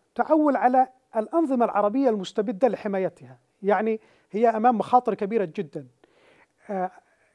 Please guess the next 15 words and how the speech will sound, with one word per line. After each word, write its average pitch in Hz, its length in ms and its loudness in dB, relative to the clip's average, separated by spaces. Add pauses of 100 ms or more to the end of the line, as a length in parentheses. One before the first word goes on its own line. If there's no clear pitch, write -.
(200)
كان 285 240 6
ال-، 233 180 -2
ال-، 202 200 -6
ال-، 196 220 -12
ال-، 190 200 -14
الحل 262 380 0 (460)
هو 214 80 -2
أن 233 120 -2
يكون 220 240 -4
هناك 226 460 -2 (360)
أنظمة 185 500 2 (140)
عربية 262 560 4
تقوم 247 400 0
بحماية 240 460 0
إسرائيل 202 460 -4